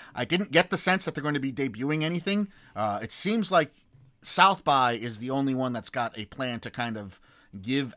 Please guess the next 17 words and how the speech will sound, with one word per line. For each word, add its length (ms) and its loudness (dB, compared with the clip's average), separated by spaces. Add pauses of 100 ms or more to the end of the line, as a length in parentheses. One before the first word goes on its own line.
access 720 -2
to 400 -8
first 500 -6
looks 320 -4
at 100 -10
some 200 -4
of 60 -8
these 180 -10
features. 500 -10
Now, 100 -8
whether 240 -8
or 60 -8
not, 240 -10
like 200 -10
Mike 280 -8
just 180 -10
described, 540 -6